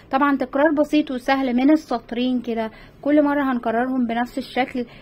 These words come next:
لحد ما نرتفع للارتفاع المناسب على الشنطة. طبعًا أنا هرتفع بالسطور ونرجع نشوف الخطوة اللي جاية. ارتفعت بالسطور زي ما احنا شايفين مع بعض كده بنفس التكرار من نفس الباترون لحد ما بقى عندي عشر،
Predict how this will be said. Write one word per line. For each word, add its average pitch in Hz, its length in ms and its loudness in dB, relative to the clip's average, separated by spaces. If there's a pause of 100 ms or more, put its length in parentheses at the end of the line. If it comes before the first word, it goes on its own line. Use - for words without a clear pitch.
(120)
لحد 254 280 -2
ما 262 360 0
نرتفع 240 600 -2
للارتفاع 240 960 -2
المناسب 233 460 -2
على 233 440 0
الشنطة. 302 400 0
طبعًا 247 320 -2
أنا 226 160 -4
هرتفع 277 380 -4
بالسطور 240 640 0 (480)
ونرجع 247 420 2
نشوف 208 340 -2
الخطوة 220 560 -2
اللي 208 180 -4
جاية. - 240 -18 (640)
ارتفعت 294 520 6
بالسطور 254 500 2
زي 226 200 4
ما 247 60 2
احنا 254 180 2
شايفين 247 380 0
مع 247 140 4
بعض 233 220 4
كده 247 220 4
بنفس 226 360 2
التكرار 233 460 2
من 240 140 4
نفس 233 220 0
الباترون 269 800 4
لحد 240 320 2
ما 247 140 4
بقى 247 340 4
عندي 247 540 2 (100)
عشر، 240 520 2